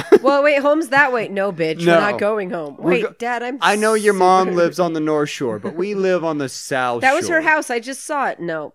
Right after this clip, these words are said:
Speaker 2: that
Speaker 1: No.
Speaker 2: was in Tahoe. This is not Tahoe now.
Speaker 1: This is, <laughs> this is not
Speaker 2: <laughs>
Speaker 1: Tahoe. There's a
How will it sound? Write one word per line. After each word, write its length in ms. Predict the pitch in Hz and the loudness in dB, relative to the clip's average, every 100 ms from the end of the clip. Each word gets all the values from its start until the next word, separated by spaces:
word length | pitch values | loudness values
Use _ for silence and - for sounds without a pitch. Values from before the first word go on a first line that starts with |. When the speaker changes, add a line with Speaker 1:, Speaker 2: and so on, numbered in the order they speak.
| _ | _
Speaker 2:
that 120 | 196 | -4
Speaker 1:
No. 60 | 214 | -4
Speaker 2:
was 140 | 190 | -4
in 120 | 180 | -8
Tahoe. 460 | 156 180 160 160 139 | -8 -6 -6 -8 -14
This 220 | 160 - | -14 -16
is 120 | 143 | -16
not 300 | 143 143 135 | -12 -12 -12
Tahoe 380 | - 135 131 135 | -16 -16 -16 -10
now. 80 | 131 | -4
Speaker 1:
This 240 | 175 170 | -4 -2
is, 260 | 196 156 - _ _ | -4 -4 -8 _ _
<laughs> 240 | _ 247 - | _ -8 -2
this 200 | 214 185 | -2 -2
is 120 | 156 | -2
not 300 | 147 123 170 | -2 -4 -6
Speaker 2:
<laughs> 0 | |
Speaker 1:
Tahoe. 460 | 143 101 92 85 - _ _ _ _ _ _ _ _ _ _ _ _ | -8 -8 -10 -12 -16 _ _ _ _ _ _ _ _ _ _ _ _
There's 260 | 139 131 120 | -10 -8 -6
a 220 | 107 | -10